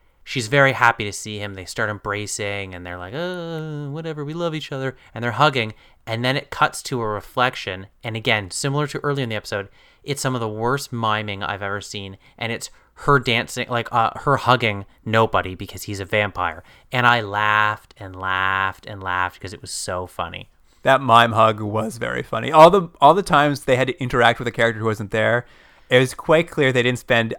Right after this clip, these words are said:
Speaker 2: enough time blocking or thinking about how they were gonna shoot those <laughs> scenes.
Speaker 1: Yeah, no one said, "What is the size of a human being if you were hugging them?"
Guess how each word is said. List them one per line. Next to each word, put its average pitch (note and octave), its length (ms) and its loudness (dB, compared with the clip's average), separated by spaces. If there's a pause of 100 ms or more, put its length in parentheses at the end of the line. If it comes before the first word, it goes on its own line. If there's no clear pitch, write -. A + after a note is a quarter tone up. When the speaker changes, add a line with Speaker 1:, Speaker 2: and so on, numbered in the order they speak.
Speaker 2:
enough A2+ 280 2
time A2+ 340 2
blocking A#2+ 540 4
or A2+ 140 -2
thinking A2+ 320 -6
about G#2+ 260 2
how G#2+ 160 2
they G#2+ 80 -2
were G2+ 60 0
gonna G#2 160 -4
shoot - 200 -10
those B2 160 -2
<laughs> - 20 2
scenes. - 420 -8 (320)
Speaker 1:
Yeah, A#2+ 160 2
no D#3 180 8
one G#3 140 4
said, D3+ 300 0 (160)
"What E3 240 4
is G#3+ 100 2
the F#3 100 -2
size C#3 340 0
of B2 100 -6
a A#2+ 40 -2
human A#2+ 360 -4
being G2+ 320 -6
if F#2 120 -10
you G2+ 80 -8
were G2+ 120 -6
hugging F#2 320 -8
them?" D#2+ 220 -14